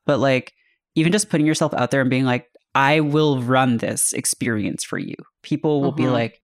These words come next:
Speaker 1: "Oh, okay." And, you know, if your existing friends, like, aren't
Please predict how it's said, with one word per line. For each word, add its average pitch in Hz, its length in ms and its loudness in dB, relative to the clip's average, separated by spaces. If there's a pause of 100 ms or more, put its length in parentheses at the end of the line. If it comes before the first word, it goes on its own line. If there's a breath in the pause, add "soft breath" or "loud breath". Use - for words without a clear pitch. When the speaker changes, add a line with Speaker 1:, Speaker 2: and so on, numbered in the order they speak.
Speaker 1:
"Oh, - 400 2
okay." 175 380 0 (360 loud breath)
And, 202 440 2
you 226 100 0
know, 196 140 4
if 160 240 -2
your 190 100 4
existing 208 320 -2
friends, 185 220 0
like, 147 140 -2 (100)
aren't 151 260 0